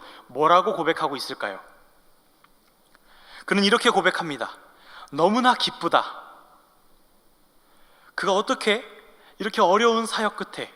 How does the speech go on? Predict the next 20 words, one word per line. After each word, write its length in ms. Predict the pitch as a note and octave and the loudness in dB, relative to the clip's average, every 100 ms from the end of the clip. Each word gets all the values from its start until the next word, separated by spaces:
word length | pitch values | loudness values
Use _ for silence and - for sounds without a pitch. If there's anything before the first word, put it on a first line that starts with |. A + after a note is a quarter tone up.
| - - | -10 0
어려운 420 | D#3+ F#3+ G#3 G3+ | 4 4 4 2
교회에서 400 | F3 E3 E3 F3 | -2 -2 -2 -6
힘든 340 | A#3+ A#3 A#3+ | -8 -4 -4
사역을 380 | A3 G#3+ G3 G3 | 0 2 2 0
감당하면서도 1080 | - D3+ E3+ F3 F#3 F3 C#3+ B2 F#3 C3 - - - - | -4 -2 -2 0 -2 -4 -6 -4 -4 -4 -8 -20 -20 -6
이러한 300 | D#3+ E3+ E3 | 4 4 4
기쁨의 600 | - E3 - F#3 D3 G#3 | -4 -6 0 2 2 0
결과를 480 | - C3 C3+ B2+ B2 | -2 -2 2 2 2
얻을 260 | D#3 C3 D#3 | 0 -2 -4
수 140 | - | -6
있었을까요? 560 | E3 D#3 - C#3+ G#2+ F#2+ - _ _ _ _ _ _ _ _ _ _ _ _ - - - - | -8 -8 -8 -8 -8 -12 -16 _ _ _ _ _ _ _ _ _ _ _ _ -20 -20 -20 -12
구 140 | - E3+ | -6 4
절에 420 | G#3+ D#3 C3 - | 6 6 4 0
그 140 | - | -2
이유가 340 | D#3+ D3 D#3 D3 | -2 0 0 2
나옵니다. 560 | B2 B2+ A#2+ G#2+ F#2+ - - _ _ _ _ _ - - | 0 -4 -8 -12 -16 -18 -20 _ _ _ _ _ -20 -8
구 120 | D#3 | 0
절을 180 | F#3+ G3 | 2 2
제가 160 | D#3 | 2
읽어드리면, 640 | F3 G3 E3 C3 B2+ F#3+ | 2 2 -2 -4 -2 -2